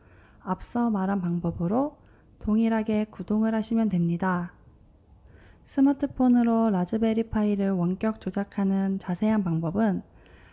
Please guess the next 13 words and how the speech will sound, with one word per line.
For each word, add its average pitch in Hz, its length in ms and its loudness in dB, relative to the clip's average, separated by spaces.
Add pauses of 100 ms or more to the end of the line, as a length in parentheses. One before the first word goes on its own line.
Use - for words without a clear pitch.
(140)
아이씨 226 460 0
뱅큐 233 400 2
블로그에 185 760 0
업로드하였습니다. 190 1200 0 (880)
큐알 285 340 0
코드 254 320 2
스캔 202 420 0
및 233 340 0 (220)
블로그 226 400 2
주소를 214 560 -2
참고해 269 440 2
주시길 214 440 -2
바랍니다. 175 720 0